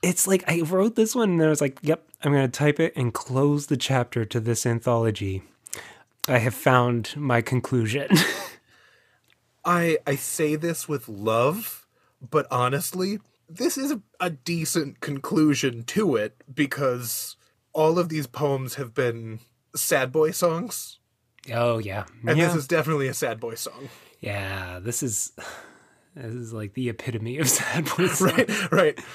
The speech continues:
Speaker 2: "I'm not gonna look up. I'm not gonna see your face. I just stare at my feet."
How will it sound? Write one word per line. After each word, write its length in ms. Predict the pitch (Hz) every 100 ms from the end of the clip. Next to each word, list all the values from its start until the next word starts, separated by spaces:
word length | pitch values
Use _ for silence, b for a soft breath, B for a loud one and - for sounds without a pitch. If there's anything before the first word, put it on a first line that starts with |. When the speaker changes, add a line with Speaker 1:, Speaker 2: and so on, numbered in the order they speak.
| B
Speaker 2:
"I'm 140 | 160 165
not 160 | 180
gonna 160 | - 190
look 260 | 175 156 -
up. 280 | 147 131 -
I'm 100 | 131
not 180 | 147 151
gonna 160 | 143
see 180 | 131 156
your 140 | 139
face. 560 | 120 - 139 117 - - _
I 120 | 143
just 180 | 135 127
stare 240 | - 139
at 80 | 123
my 120 | 120
feet." 440 | 117 - 147 127